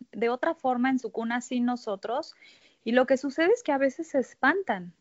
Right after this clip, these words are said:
se espantan y entonces lloran. El segundo motivo es, recordemos que el bebé,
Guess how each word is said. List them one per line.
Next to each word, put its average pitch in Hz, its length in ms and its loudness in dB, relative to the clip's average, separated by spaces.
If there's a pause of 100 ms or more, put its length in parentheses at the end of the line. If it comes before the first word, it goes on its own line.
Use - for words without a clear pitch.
(120)
se - 160 -4
espantan 359 760 2
y 269 60 4
entonces 240 480 0
lloran. 196 480 0
El 254 280 2
segundo 339 460 2
motivo 240 420 2
es, 214 320 -2
recordemos 262 680 0
que - 80 -4
el 208 100 -2
bebé, 208 460 -2